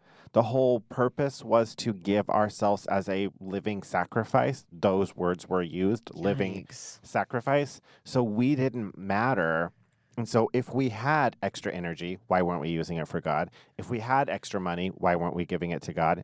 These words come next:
Speaker 1: If we had extra time, why weren't we giving it to God? So the concept of being fulfilled in any capacity, we were supposed to find our fulfillment in Jesus. So it was this constant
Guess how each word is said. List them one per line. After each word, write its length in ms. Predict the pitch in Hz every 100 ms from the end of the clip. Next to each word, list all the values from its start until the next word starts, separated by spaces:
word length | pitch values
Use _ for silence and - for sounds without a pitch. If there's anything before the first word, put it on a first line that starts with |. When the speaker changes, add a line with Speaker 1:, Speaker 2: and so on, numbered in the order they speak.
| -
Speaker 1:
If 120 | -
we 100 | 120
had 260 | 117 123
extra 320 | 123 - - 92
time, 280 | 87 85 90
why 140 | 95
weren't 200 | 90 90
we 80 | 85
giving 260 | 85 82 85
it 100 | 76
to 80 | -
God? 260 | 143 107 - - -
So 160 | - 135
the 160 | 123
concept 680 | 117 - 123 135 - 117 - -
of 540 | 113 120 110 92 - - _ _ _ _ _ _ -
being 280 | 120 104 92
fulfilled 760 | - 98 - 113 104 87 85 - - _
in 100 | 104
any 260 | 101 104 107
capacity, 680 | - - 107 107 - 90 82 - -
we 100 | -
were 140 | 127 123
supposed 460 | - 120 139 139 -
to 60 |
find 480 | 123 - 127 131 175 -
our 140 | 113
fulfillment 680 | 104 104 95 107 98 95 - -
in 280 | 131 160 185
Jesus. 680 | - 107 82 - 71 - - _ - -
So 240 | - 139 131
it 60 |
was 180 | 120 139
this 420 | 135 123 - -
constant 880 | - - 127 156 170 - - 120 98